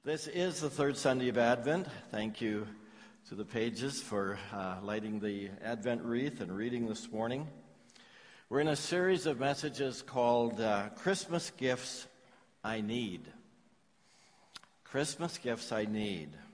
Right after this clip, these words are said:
Now, around the world, there would be a long list of things that people really need. In Aleppo, Syria,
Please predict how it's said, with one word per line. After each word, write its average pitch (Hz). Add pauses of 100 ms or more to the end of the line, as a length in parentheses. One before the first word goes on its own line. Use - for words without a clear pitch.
(720)
Now, 120
around 151
the 185
world, 160
there 135
would 131
be 135
a 131
long 143
list 147
of 127
things 127
that 123
people 113 (840)
really 120
need. 82 (800)
In 101
Aleppo, 120
Syria, 131